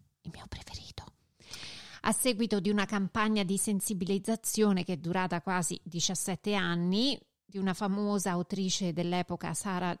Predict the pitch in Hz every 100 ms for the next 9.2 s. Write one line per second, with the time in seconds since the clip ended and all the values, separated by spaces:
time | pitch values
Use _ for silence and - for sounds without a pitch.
0 | - - 202 - 196 - 185 170 170 170
1 | - _ _ _ - 208 156 175 - -
2 | - - - - - - _ _ - 220
3 | 208 190 180 180 175 214 233 240 226 196
4 | 185 226 - 208 185 202 208 220 214 214
5 | 214 240 220 202 190 196 196 254 196 185
6 | 180 190 185 208 185 175 202 185 180 185
7 | 180 165 190 202 196 202 185 180 190 190
8 | - 254 220 - - 220 214 175 165 170
9 | 302